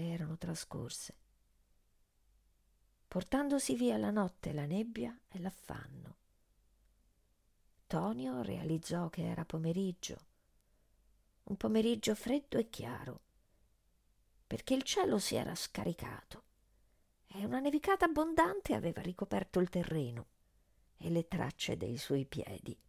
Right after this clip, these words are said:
Fu così il quarto giorno, da quando Tonio aveva lavorato per la maestra a liberare il suo magazzino.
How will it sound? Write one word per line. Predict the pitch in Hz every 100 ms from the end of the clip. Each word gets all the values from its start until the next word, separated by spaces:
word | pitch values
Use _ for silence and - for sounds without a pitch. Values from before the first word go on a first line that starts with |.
| _ _ _ _ _ - _ _ _ _ _ _ _ _ _ _ _ _ _
Fu | - - - 220 214
così | 220 208 196 208
il | 190
quarto | 202 202 - 196
giorno, | 147 151 143 139 151 170 190 _ - _ _ _ _ _ _ _ _ _ _ _ _ _ _ _
da | 165
quando | 185 254 269 240
Tonio | 220 226 233
aveva | 190 175 170
lavorato | 170 160 160 165 165
per | 156 160
la | 156
maestra | 156 156 165 - - 139
a |
liberare | 143 139 139 156 151 147
il |
suo | - 151
magazzino. | 147 143 143 147 139 131 -